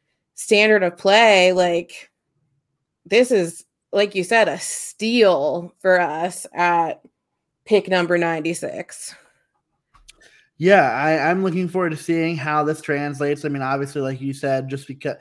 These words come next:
Speaker 2: I mean, another player who absolutely exploded in, and it's not to say that he can't still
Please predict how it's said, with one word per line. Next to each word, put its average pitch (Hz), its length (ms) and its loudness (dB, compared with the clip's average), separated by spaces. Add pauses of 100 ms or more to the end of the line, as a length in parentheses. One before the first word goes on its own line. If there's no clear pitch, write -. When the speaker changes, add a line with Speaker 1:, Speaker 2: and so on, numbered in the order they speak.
(220)
Speaker 2:
I 165 40 -8
mean, 170 340 -2
another 175 340 -2
player 165 340 0
who 147 420 -2
absolutely 139 760 -4
exploded 135 800 -6
in, 127 580 -8
and 165 300 -6
it's 165 280 -4
not 170 180 -2
to - 60 -20
say 139 140 -4
that 127 120 -8
he 135 100 -8
can't 131 340 -12
still 127 560 -8